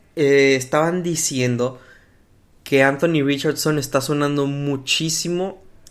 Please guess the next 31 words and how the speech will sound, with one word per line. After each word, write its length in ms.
en 120
las 180
oficinas. 640
O 80
sea, 360
que 400
parece 260
que 100
la 100
directiva 560
quiere 180
a 40
Anthony 360
Richardson. 600
Y, 580
y 80
pues 240
a 60
ver 200
el, 300
el 100
estilo 280
de 80
juego 140
de 40
Frank 180
Reich, 320
a 100
ver 120
cómo 240
le, 320